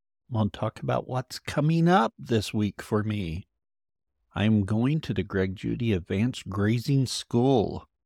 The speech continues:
I'm pretty excited to be going. I've wanted to go for quite a while, but I will fill you in on it next week on the podcast. Um, when you are listening to that, I will probably be close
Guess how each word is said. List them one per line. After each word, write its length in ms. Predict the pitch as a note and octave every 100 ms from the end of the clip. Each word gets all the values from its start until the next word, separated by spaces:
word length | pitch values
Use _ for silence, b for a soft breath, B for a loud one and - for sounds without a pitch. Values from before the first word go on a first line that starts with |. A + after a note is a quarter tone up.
| _ _ _ - _ _ -
I'm 100 | A2+
pretty 260 | F3+ D#3+
excited 520 | B2 - B2 A#2+ C#3
to 100 | -
be 120 | - G#2
going. 400 | A2+ A#2+ E3 E3
I've 160 | F#2 -
wanted 640 | - F2 F#2+ B2+ D#3+ D3+
to 100 | -
go 440 | G2+ G2+ G#2 A2+ D#3
for 600 | - - A2 G2+ F#2+ - _ _
quite 300 | - - F3
a 80 | G#3
while, 480 | G#3 A3+ A#3+ G3 F2
but 280 | F2+ F#2 - _ _ _ -
I 280 | A2 C#3
will 200 | C#3 A2
fill 300 | F#2+ - A#2+
you 160 | B2+ A#2+
in 240 | B2 D3
on 160 | F3 F3+
it 180 | B3+ - _ _
next 460 | C3 A2 B2+ - -
week 320 | B2+ - -
on 80 | F#3+
the 80 | F#3+
podcast. 720 | G3+ G#3+ - C#4 F4 - - - _ _ _ _ _ _ -
Um, 360 | A2 A#2+ A2+ A#2+
when 340 | C3 C3 B2+
you 400 | C3 E3 G#3 G#3
are 140 | F#3+
listening 400 | F3+ G3 - G3
to 80 | G3+ F#3
that, 280 | G#3 A3 -
I 200 | A#2+ C#3+
will 220 | D#3+ E3
probably 480 | C#3+ - D#3 D#3+ E3+
be 380 | D3+ C#3+ D#3+ D#3+
close 480 | - - E3+ A3 -